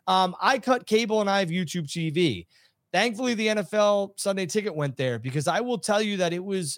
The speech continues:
uh, a yearly struggle to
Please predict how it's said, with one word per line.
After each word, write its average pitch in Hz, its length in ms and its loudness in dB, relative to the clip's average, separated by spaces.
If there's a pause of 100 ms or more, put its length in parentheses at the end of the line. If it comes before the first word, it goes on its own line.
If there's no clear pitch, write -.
(140)
uh, 147 460 -2 (100)
a 156 80 -2
yearly 202 380 -4
struggle 185 640 0 (360)
to 190 760 -4